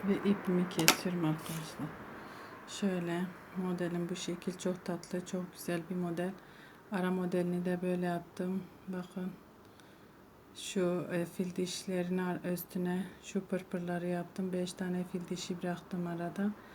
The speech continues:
Çünkü şurada da boşluk oluyor. Bu tarafta da olacağı için beş tane. Çok uzak olmasını istemediğim için bu şekil yaptım arkadaşlar. Modelim çok güzel, çok tatlı bir model. Ve arkadaşlar bu modeli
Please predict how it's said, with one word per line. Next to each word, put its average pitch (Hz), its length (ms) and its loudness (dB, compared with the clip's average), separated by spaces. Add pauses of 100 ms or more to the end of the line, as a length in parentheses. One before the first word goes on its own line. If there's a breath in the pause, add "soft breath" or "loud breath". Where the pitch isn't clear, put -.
(320 loud breath)
Çünkü 202 160 2
şurada 185 380 0
da 180 200 0
boşluk 185 420 0
oluyor. 185 280 2 (120)
Bu - 40 -6
tarafta 170 440 2
da 180 40 2
olacağı 180 580 2
için 185 280 0
beş 185 240 2
tane. 196 400 4 (680 loud breath)
Çok 202 180 2
uzak 190 320 4
olmasını 180 520 2
istemediğim 185 640 2
için 185 300 0
bu 196 40 2
şekil 190 440 0
yaptım 180 440 0
arkadaşlar. 180 720 0 (540 loud breath)
Modelim 185 440 4
çok 180 300 2
güzel, 185 340 2
çok 185 280 -2
tatlı 175 380 0
bir 190 80 2
model. 185 380 2 (1000 loud breath)
Ve 190 100 4
arkadaşlar 196 640 4
bu 202 80 8
modeli 185 640 6